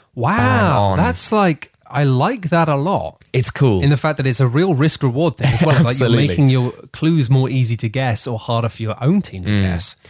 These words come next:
Speaker 2: It's definitely the latter. Like, your, your, your own team will look at your clues and you'll be like, "What is this?" Well, they're all movie titles. I'm like, "That's not helpful." <laughs>
Speaker 1: Yeah.
Speaker 2: Um,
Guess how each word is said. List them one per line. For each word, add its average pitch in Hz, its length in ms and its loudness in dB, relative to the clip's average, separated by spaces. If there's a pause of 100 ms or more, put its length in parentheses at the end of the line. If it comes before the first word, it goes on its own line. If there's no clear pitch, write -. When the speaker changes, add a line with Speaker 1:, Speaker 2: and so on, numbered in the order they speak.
(180)
Speaker 2:
It's 107 220 -4
definitely 120 320 0
the 101 100 -2
latter. 98 320 -4
Like, 90 160 -4
your, 104 160 0
your, 98 500 -2 (200)
your 117 220 -2
own 135 240 2
team 107 320 -2
will 101 100 -2
look 107 160 -2
at - 80 -10
your 104 80 -2
clues 110 300 -2
and 98 40 -6
you'll 95 80 -4
be 107 60 -2
like, 98 180 -2 (320)
"What 170 280 -2
is 180 160 0
this?" 98 180 -2
Well, 139 220 -2
they're 185 160 2
all 170 80 4
movie 160 320 2
titles. 107 320 -4
I'm 180 60 -2
like, 175 120 -2
"That's - 300 -6 (200)
not - 200 -4
helpful." 202 800 0
<laughs> - 0 -
Speaker 1:
Yeah. 107 680 0 (260)
Speaker 2:
Um, 95 400 -4